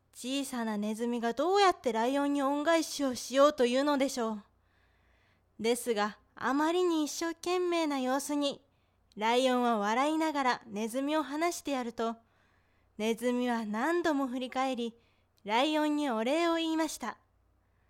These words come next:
それから間もなくのこと、ライオンは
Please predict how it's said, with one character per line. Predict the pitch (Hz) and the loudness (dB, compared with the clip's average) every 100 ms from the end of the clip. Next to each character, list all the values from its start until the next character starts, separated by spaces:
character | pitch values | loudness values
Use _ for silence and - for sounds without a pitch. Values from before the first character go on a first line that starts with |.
| _ _ _ _ _ _ _ _ _ _ _ _ | _ _ _ _ _ _ _ _ _ _ _ _
そ | - 262 | -8 0
れ | 277 | 0
か | 311 294 | 2 2
ら | 294 | 4
間 | 254 247 | 4 4
も | 359 | 6
な | 392 349 | 6 4
く | 277 | 0
の | 254 | -2
こ | 226 | -2
と、 | 220 - _ _ _ _ _ _ _ _ _ _ 214 | -4 -4 _ _ _ _ _ _ _ _ _ _ -4
ラ | 240 269 | 0 2
イ | 277 | 2
オ | |
ン | 269 262 | 2 2
は | 247 240 | 0 -2